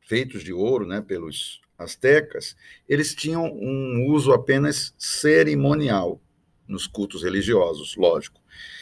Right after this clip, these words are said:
Então, eles apreciavam o, o ouro mais pelo seu brilho, pela sua solidez, do que necessariamente ele, é, ter essa visão de algo se-, valioso, como os europeus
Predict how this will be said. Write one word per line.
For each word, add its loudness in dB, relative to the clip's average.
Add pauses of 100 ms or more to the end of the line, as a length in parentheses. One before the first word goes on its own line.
(160)
Então, 4 (320)
eles 4
apreciavam 6
o, 4
o -6
ouro 6
mais 0
pelo 0
seu 0
brilho, -2 (100)
pela -2
sua -2
solidez, -2 (300)
do -2
que 0
necessariamente 0 (960)
ele, 2
é, 2 (100)
ter 6
essa 4
visão 0
de -4
algo 4
se-, -10 (460)
valioso, 2
como -4
os -2
europeus 2